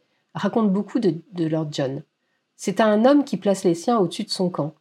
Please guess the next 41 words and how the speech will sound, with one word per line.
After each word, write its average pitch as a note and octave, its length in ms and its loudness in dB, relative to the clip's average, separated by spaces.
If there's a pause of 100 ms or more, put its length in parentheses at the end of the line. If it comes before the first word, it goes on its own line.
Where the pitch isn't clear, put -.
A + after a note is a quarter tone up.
(280)
Peut-être A#3+ 340 0
aussi, F#3 260 -2
qui G3 140 -4
sait, B3+ 260 2
un F3+ 140 2
homme A#3 220 0
qui F3+ 160 -10
commence A#3+ 280 0
à F#3+ 100 2
sentir F3+ 600 -6
tout D#4+ 240 6
doucement A#3 540 -4 (440)
de E3+ 100 -2
quel A#3+ 220 2
côté F#3+ 260 0
l'histoire G3+ 340 -2
est E3 120 -4
en E3+ 60 -4
train G3+ 180 -6
de F#3+ 60 -2
pencher. C#3+ 380 -10 (800)
Vous A3+ 100 0
me A3+ 80 -2
connaissez, A#3+ 360 4
j'aime G#3+ 200 4
bien G#3+ 120 0
repérer F#3+ 320 0
les F#3 140 2
choses G#3+ 280 -4
que F3 100 -2
la D#3 100 2
série F3 300 -2
pose F#3 260 0
discrètement F3+ 760 -2
et F3 100 -2
qui F3 120 -8
demandent F#3 300 2
à D#3 60 2
germer E3+ 320 0
plus E3+ 180 -10
tard. - 340 -12